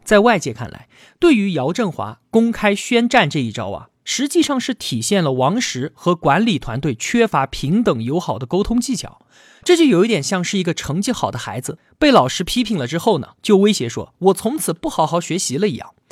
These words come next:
王石针锋相对的宝能系，再怎么说啊，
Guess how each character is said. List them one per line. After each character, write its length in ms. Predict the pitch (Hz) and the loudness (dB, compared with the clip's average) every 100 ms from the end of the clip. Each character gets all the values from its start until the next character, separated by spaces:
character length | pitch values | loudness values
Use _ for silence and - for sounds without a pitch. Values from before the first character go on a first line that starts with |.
| _ - - _ - | _ -20 -20 _ 2
王 220 | 220 320 | 2 2
石 380 | - 156 190 _ | -4 -4 -4 _
针 240 | - 247 | 4 4
锋 220 | 247 247 240 | 4 0 0
相 240 | 247 240 | 0 0
对 160 | 254 202 | 2 0
的 80 | |
宝 200 | 156 107 | -2 -4
能 140 | 98 123 | -6 -8
系， 300 | - 190 - _ | -6 -6 -8 _
再 240 | - 330 269 | 4 4 6
怎 120 | 113 | 0
么 80 | 110 | -6
说 140 | - | -12
啊， 140 | - | -14